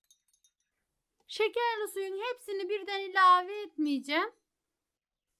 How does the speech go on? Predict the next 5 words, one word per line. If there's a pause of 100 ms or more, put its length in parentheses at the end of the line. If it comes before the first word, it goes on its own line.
(140)
Bakın
şekerli
suyu
verdikten
sonra